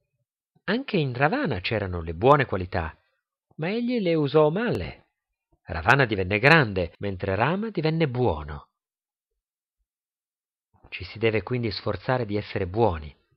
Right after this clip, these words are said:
e non grandi. Oggi ovunque c'è inquinamento.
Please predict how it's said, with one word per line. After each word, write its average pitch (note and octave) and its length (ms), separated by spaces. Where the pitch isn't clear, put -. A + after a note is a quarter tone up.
e A#2 180
non F#2 260
grandi. D#2+ 560
Oggi D#3+ 460
ovunque D#3 480
c'è - 140
inquinamento. C3+ 960